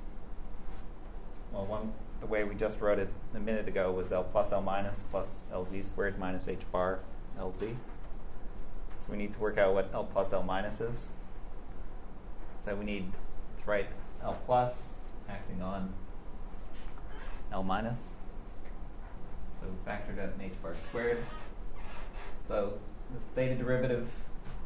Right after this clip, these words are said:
goes through this e to the I phi. So we get a term with two theta derivatives. Then the theta can act on this cotangent theta.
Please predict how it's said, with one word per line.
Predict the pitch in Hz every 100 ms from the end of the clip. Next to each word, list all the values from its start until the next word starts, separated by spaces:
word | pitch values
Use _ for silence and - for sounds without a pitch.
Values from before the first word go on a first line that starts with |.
| -
goes | - -
through | - - 110
this | 98 -
e | 98
to | 92
the | 92
I | 92 90 -
phi. | 117 117 113 113 - - - - - -
So | -
we | 107
get | 104
a |
term | 104 117 113 107 107 -
with | - - -
two | 117
theta | 117 113
derivatives. | 110 107 110 113 117 - - - - - - - - - -
Then | 98
the | 101
theta | 98 110 107
can | 107
act | 104 104 -
on | 101 98 98 - -
this | - -
cotangent | - 101 110 104 101 95
theta. | 104 104